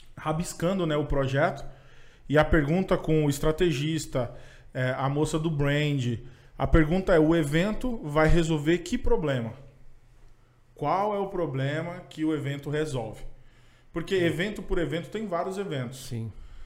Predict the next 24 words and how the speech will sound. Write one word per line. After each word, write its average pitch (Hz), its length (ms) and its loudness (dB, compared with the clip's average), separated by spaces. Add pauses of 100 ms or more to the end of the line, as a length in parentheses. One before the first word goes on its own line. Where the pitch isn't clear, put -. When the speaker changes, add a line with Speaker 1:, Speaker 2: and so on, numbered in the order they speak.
(220)
Speaker 1:
Então, 160 540 -2 (180)
quando 254 320 4
a 185 60 6
gente 180 280 -2
pensa 156 300 -2
assim, 170 240 -6
a 185 60 -2
gente 170 180 -4
já 175 80 -2
tá 170 120 0
pensando 175 420 -2
como? 147 520 -4 (360)
Na 143 180 -2
venda 160 460 0
de 185 120 -4
uma 214 140 -4
solução, 214 540 -8
porque 165 260 -6
a 180 80 0
venda 180 280 -4
é - 20 -2
descobrir 170 540 -4
a - 20 -4
necessidade. 123 680 -10